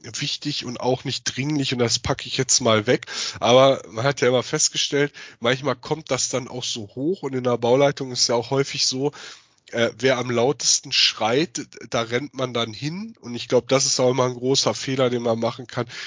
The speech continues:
immer so genau auf das zu hören, wer am lautesten schreit, da muss man immer sein, äh, weil das eigentlich auch immer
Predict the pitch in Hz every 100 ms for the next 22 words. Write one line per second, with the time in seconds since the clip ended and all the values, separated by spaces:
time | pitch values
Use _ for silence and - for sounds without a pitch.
0 | 113 120 113 117 113 120 120 110 113 104
1 | - 123 - - 113 120 123 117 107 110
2 | 113 113 - 127 - - 113 117 120 120
3 | 117 120 110 110 123 113 107 101 110 139
4 | 147 - - - - 107 107 107 110 107
5 | 120 - 113 117 117 - 113 120 117 113